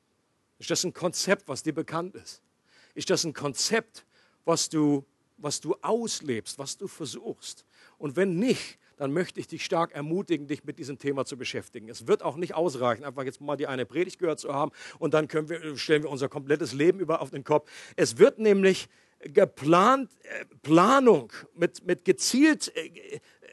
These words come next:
sich hinsetzen und überdenken, wie ist unser Leben, wie kann ich einen, einen, einen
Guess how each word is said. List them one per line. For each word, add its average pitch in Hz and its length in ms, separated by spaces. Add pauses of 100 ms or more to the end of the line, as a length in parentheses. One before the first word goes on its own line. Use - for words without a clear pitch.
(200)
sich 165 220
hinsetzen 226 760
und 180 200
überdenken, 202 840 (180)
wie 202 280
ist 214 200
unser 202 300
Leben, 190 580
wie 240 340
kann 226 340
ich 220 220
einen, 202 320
einen, 202 360 (240)
einen 208 300